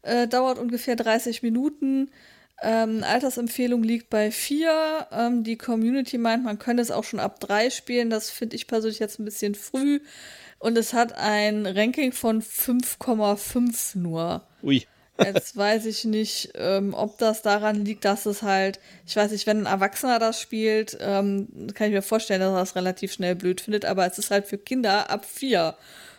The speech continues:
Speaker 1: Und, ähm, für die ist es, glaub ich, eigentlich ganz cool.
Speaker 2: Ja, also ich kann da jetzt keine Wertung abgeben. Ich hab es nicht mal gesehen. <laughs>
Speaker 1: Ja.
Speaker 2: Ja.
Speaker 1: Lass uns das nachholen, wenn wir es mal zusammen gespielt haben.
Speaker 2: Ja,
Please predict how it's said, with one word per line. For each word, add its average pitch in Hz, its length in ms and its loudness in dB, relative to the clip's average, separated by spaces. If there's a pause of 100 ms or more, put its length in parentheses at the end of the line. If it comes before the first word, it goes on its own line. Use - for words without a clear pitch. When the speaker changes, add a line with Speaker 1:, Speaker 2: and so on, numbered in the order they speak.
(120)
Speaker 1:
Und, 196 480 -2
ähm, 185 260 -2
für 202 180 -6
die 226 180 -4
ist 320 180 0
es, 320 160 -4
glaub 262 180 0
ich, 254 140 -4
eigentlich 226 280 -2
ganz 226 200 -6 (100)
cool. 185 280 -8 (100)
Speaker 2:
Ja, 117 240 -2
also 127 180 -2
ich 165 80 0
kann 175 140 2
da 160 60 2
jetzt 156 120 2
keine 151 220 4
Wertung 147 200 2
abgeben. 120 380 2
Ich 120 140 2
hab 139 80 0 (240)
es - 260 0
nicht 147 280 0
mal 151 100 6
gesehen. 120 580 0
<laughs> - 880 -4
Speaker 1:
Ja. 151 240 2
Speaker 2:
Ja. 147 100 -2 (760)
Speaker 1:
Lass 311 240 2
uns 392 120 -2
das 269 200 2
nachholen, 247 440 2
wenn 233 160 2
wir 226 60 0
es 247 120 -4
mal 214 120 0
zusammen 208 380 0
gespielt 185 400 -2
haben. 175 200 -4
Speaker 2:
Ja, - 200 -2